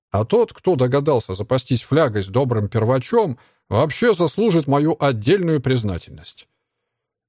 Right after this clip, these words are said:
Хоракт и Тильер с готовностью завозились, распутывая тесёмки дорожных мешков.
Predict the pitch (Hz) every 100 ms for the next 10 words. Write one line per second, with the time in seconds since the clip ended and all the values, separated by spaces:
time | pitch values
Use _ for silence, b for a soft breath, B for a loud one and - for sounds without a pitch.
0 | _ - 135 170 - 156 131 - 160 151
1 | 135 120 127 135 104 90 - 90 90 95
2 | 110 196 147 - 117 117 147 - 226 175
3 | 147 131 123 113 190 185 - 120 110 127
4 | 117 - 117 - - 87 -